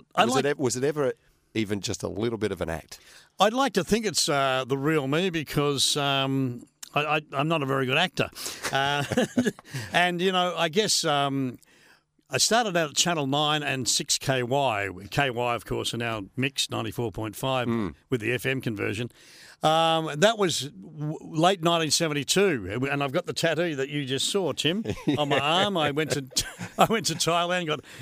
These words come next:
Speaker 1: got horribly under the weather.
Speaker 2: Some people come back with much worse from those
Speaker 1: <laughs> You, you should
Speaker 2: holidays.
Speaker 1: see, you should see the one on my back. <laughs> No, not really. And I got, uh, radio ears and a microphone, and, uh,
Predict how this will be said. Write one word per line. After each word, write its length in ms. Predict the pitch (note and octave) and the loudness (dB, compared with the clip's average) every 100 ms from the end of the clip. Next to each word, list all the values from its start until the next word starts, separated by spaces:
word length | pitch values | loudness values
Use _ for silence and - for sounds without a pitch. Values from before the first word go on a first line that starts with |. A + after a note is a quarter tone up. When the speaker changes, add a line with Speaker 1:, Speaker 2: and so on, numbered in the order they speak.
| B2 | -2
Speaker 1:
got 220 | - D3 - | -2 0 -2
horribly 540 | - F#3 A3 F3+ D#3+ | 2 4 4 4 2
under 180 | D#3 D#3 | 2 0
the 140 | C#3 C#3 | 0 2
weather. 320 | D#3+ F3+ G3+ F3+ - C3 | 4 4 2 -2 -4 -2
Speaker 2:
Some 220 | - C#3 A#2+ | 2 2 4
people 240 | B2 - | 4 4
come 200 | - A#2+ | 4 4
back 160 | A#2 - | 2 2
with 180 | B2 | 0
much 200 | A2 A2 | 0 0
worse 240 | G#2 F2 D#2 | -2 0 -2
from 120 | F#2+ | 0
those 200 | G#2 F#2+ | 0 0
Speaker 1:
<laughs> 200 | A#2+ A2 | 0 0
You, 60 | F3+ | 2
you 60 | F3+ | 4
should 80 | |
Speaker 2:
holidays. 140 | A#3 C#3+ | 4 4
Speaker 1:
see, 320 | A3 C#3 - - | 4 2 2 2
you 60 | |
should 200 | - G3+ | 4 4
see 120 | - | 2
the 120 | G#3+ F#3 | 2 2
one 160 | F3 | 2
on 80 | D#3 | 2
my 80 | C3 | 2
back. 280 | A#2+ G3+ C3+ | 2 2 0
<laughs> 880 | F3 - C#3 - D#3+ - - C#3+ - B2 - - C#3 - - - D#3+ G3 | -6 0 0 2 0 2 0 2 0 0 -4 -4 -6 -4 -4 -4 -6 -2
No, 160 | G3+ F#3 | 0 2
not 140 | D#3+ | 0
really. 220 | D#3 C#3+ B2+ - A#2+ | -2 -2 -4 -8 0
And 140 | F3+ | 2
I 80 | G3+ | 4
got, 260 | G#3 G#3+ - | 2 2 2
uh, 280 | F3+ E3 D3 | 2 2 4
radio 400 | E3+ G3+ E3+ D#3 | 4 4 2 2
ears 340 | D#3 E3+ D#3+ | 2 2 2
and 60 | C3 | 0
a 40 | |
microphone, 680 | C#3 D3+ D3 C3+ D3 C#3+ C#3 | 2 0 0 -2 2 2 2
and, 200 | C3 A2+ | 0 2
uh, 200 | B2 A#2 | 2 0